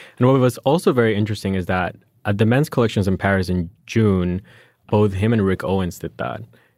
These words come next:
And very differently, but, like, a day apart. And I think it was, it was really the silhouette everyone was talking about. I think it was the one thing everyone was talking about in Paris other than Pharrell's,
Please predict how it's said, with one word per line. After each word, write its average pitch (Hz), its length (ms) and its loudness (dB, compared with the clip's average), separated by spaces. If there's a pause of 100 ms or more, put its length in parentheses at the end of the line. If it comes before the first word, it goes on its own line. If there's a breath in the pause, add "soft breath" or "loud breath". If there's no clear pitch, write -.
And 95 400 0
very 131 340 2
differently, 101 440 -2
but, 87 240 -4 (400)
like, 95 220 -4 (140)
a 98 60 0
day 95 180 2
apart. 92 640 -4
And 98 120 0
I 90 60 0
think 92 500 -4 (560 soft breath)
it 131 60 4
was, 131 340 2
it 123 100 0
was 117 200 2
really 143 280 2
the 101 120 -4
silhouette 101 320 -2
everyone 95 320 0
was 90 160 -4
talking 87 320 -2
about. 113 320 0
I 90 60 -2
think 95 180 -2
it 92 60 -2
was 92 140 0
the 92 100 0
one 107 200 2
thing 113 200 0
everyone 90 260 -2
was 87 140 -6
talking 95 200 -2
about 85 140 -2
in 85 80 -4
Paris 87 340 -4
other 87 220 -2
than 85 160 -4
Pharrell's, 80 560 -4